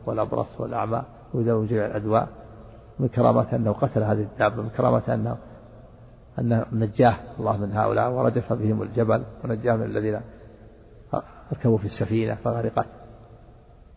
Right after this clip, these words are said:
فأعطاه الله من الكرامات بج-، يعني شيء يشبه ما يفعله السحرة، كما أعطى الله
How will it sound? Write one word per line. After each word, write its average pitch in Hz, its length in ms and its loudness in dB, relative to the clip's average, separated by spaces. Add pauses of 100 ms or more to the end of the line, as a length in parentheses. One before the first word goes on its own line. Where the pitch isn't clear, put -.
(440)
فأعطاه 143 320 6
الله 131 140 6
من 123 60 6
الكرامات 127 380 4 (120)
بج-، 139 240 0 (380)
يعني 120 500 0
شيء 147 280 6
يشبه 127 400 6
ما 113 140 4
يفعله 110 260 2
السحرة، - 380 -4 (2000)
كما 160 140 6
أعطى 131 240 6
الله 123 340 2